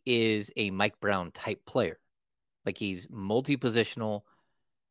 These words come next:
He's physical on both ends of the court. I didn't love, like, the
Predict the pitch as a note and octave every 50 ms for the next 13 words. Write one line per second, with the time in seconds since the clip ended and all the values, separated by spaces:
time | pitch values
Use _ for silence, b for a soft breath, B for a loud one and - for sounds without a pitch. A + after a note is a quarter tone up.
0 | _ _ G2+ G#2 G#2 G2 F#2+ F#2 F#2 F2+ - - - - - - - - - D#3
1 | C#3 B2 C3+ B2+ - C3 C3 C3 C3+ D3+ - _ - A2 F#2+ - - - - -
2 | C#3+ B2+ A#2 A2 A#2 G2 F#2 - - - F#2+ F2+ F#2 F#2+ - _ _ _ _ _
3 | _ _ _ _ _ _ _ _ _ A#2+ A#2+ C#3+ D3 E2+ F#2+ G#2+ G#2 G#2+ A2 A2+
4 | A#2 A2+ G#2+ G2+ - G#2+ G#2 F#2+ - G2